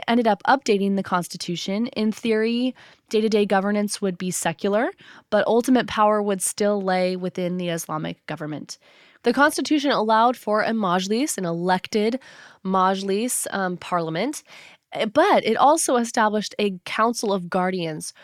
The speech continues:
which were essentially twelve clerics and jurists, and they were allowed to vote and approve candidates before they could run for election. And they also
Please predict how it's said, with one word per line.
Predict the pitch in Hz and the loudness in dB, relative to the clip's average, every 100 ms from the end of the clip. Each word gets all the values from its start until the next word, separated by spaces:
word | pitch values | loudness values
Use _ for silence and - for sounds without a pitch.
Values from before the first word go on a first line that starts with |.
| - - | -20 -4
which | 247 285 | -2 0
were | |
essentially | 302 349 359 339 247 | 0 0 0 0 -2
twelve | - 226 233 254 | 0 2 4 2
clerics | - 226 202 247 - - - | -2 0 2 0 -2 -6 -4
and | 208 196 | -4 -4
jurists, | - 180 175 240 - - _ _ - _ | -2 -2 0 -2 -6 -10 _ _ -20 _
and | 226 226 226 | -2 0 4
they | 262 370 | 4 4
were | 381 | 4
allowed | 294 262 247 | 4 2 2
to | - 208 | -2 -4
vote | 185 220 277 - | 0 0 0 -2
and | 208 | -4
approve | 196 - 240 233 226 - | -4 -4 0 2 0 -4
candidates | - 294 311 202 156 165 - - _ _ - | -6 -2 0 0 -4 -6 -12 -14 _ _ -4
before | 214 - 226 233 247 | -4 0 4 6 6
they | 208 | 2
could | - 180 | -2 -2
run | 180 175 | -2 -2
for | - 160 | -4 -4
election. | 156 156 - - - - _ - - - 202 | -2 -4 -6 -8 -8 -12 _ -20 -20 -6 0
And | 196 | 2
they | 190 | 2
also | 202 254 254 196 180 175 | 4 2 2 0 0 0